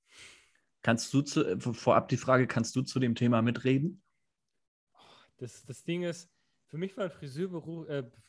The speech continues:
Speaker 2: Berufe, <laughs> Besuche, so wie, wie Kleidung, da, das, das musste halt sein, aber man hat sich null dafür interessiert. Also mir war es früher scheißegal, was ich angezogen hab und,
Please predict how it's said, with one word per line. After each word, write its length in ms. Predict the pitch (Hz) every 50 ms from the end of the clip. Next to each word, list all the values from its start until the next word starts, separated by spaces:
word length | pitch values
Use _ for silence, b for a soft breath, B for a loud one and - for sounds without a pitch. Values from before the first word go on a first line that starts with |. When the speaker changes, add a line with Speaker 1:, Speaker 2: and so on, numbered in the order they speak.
| _ -
Speaker 2:
Berufe, 400 | 139 123 117 - - - 104 98 104 - - - 147 - - -
<laughs> 520 | 170 - - - 143 131 - - 135 -
Besuche, 540 | 151 147 135 165 202 - 127 175 175 196 208 - B B B B B B _
so 320 | - 131 127 180 196 185 175
wie, 360 | 175 170 156 156 160 - 156 143
wie 160 | 156 165 151
Kleidung, 720 | - - 156 160 170 185 190 165 165 165 170 185 185 - _ _ _ _ _ _ _ _ -
da, 240 | - 135 135 139 139
das, 240 | 127 139 135 120 -
das 240 | - 131 117 - -
musste 400 | 135 143 170 170 - - 180 180
halt 260 | 175 175 170 165 170
sein, 320 | - 151 151 165 196 196
aber 160 | - 127 127 123
man 120 | 127 123
hat 120 | 135 -
sich 180 | - 135 110 117
null 380 | 117 117 117 120 127 139 160 165
dafür 340 | 151 127 - - - 127
interessiert. 600 | 123 117 - - 113 - - - 123 151 190 190 _ _ _ _ _ _ _
Also 180 | - 117 117 143
mir 140 | 139 139 135
war 80 | 143
es 100 | 143 -
früher 280 | - - 139 147 139 123
scheißegal, 640 | - - - 147 180 180 - 165 143 143 139 135 123
was 160 | 131 127 123
ich 120 | 131 120 -
angezogen 600 | 120 151 170 180 180 - - 170 160 160 151 147
hab 180 | 147 151 -
und, 280 | - 131 123 123 120